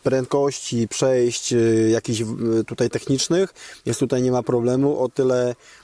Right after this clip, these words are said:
e, jeżeli nasz poziom umiejętności jest taki średni, to po prostu nie róbmy tutaj ambitnych planów. To będzie bezpieczniejsze. Lepiej wrócić całym,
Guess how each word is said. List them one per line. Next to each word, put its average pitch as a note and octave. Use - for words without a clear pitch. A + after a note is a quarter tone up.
e, A2+
jeżeli B2
nasz A#2
poziom A#2+
umiejętności A#2
jest A2+
taki A2+
średni, A#2
to D#3
po D3
prostu C3+
nie B2+
róbmy A2
tutaj G2
ambitnych F#2
planów. -
To C3+
będzie B2
bezpieczniejsze. G#2+
Lepiej A2
wrócić A#2
całym, B2